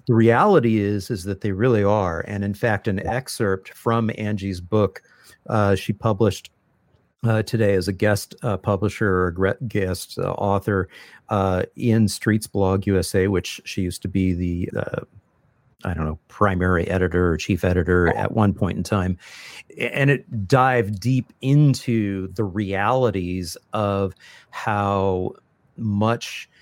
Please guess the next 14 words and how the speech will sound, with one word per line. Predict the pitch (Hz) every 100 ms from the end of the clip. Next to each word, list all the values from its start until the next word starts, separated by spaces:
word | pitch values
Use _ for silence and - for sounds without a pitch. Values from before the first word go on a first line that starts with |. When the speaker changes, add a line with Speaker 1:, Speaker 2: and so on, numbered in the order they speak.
| _ _ _ 98 90
Speaker 1:
defunding | 131 139 - - 127 143 127 107 90 87 85
from | - - 107 110 107 104 101 107
walkable, | 117 101 101 - 98 98 90
bikeable, | - 95 - 92 92 92 90 -
or, | 98 98 110
you | -
know, | 92 92
initiatives | 101 104 107 110 - 101 95 87
and, | 87 82 -
and | 101 85
things | 110 117 95
of | 90
that | 95 92 -
nature, | 98 101 - 92